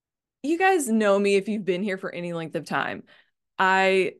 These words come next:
love astrology. I love tarot. I love being in nature. I,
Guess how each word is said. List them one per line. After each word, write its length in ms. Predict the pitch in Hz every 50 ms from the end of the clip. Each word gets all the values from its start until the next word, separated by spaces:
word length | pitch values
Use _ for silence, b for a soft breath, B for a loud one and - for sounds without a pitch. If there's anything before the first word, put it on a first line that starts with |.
| _ _ _ _ _ _ _ _
love 280 | 190 175 180 185 190 214
astrology. 800 | 269 262 - 202 147 143 - - 156 151 147 147 156 170 165 - _
I 120 | 131 170
love 200 | 170 170 180 196
tarot. 600 | 196 - 233 175 156 - - - - 175 180 - -
I 120 | - 185 175
love 540 | 170 180 175 175 180 185 202 214 202 202 - _ _ _ _ _ _ _ -
being 280 | 170 190 202 208 220 226
in 160 | 233 226 202
nature. 680 | 180 156 156 147 - - 151 151 151 160 156 170 - _ _ _ _ _ _ _ -
I, 540 | 185 180 175 180 180 180 180 180 180 -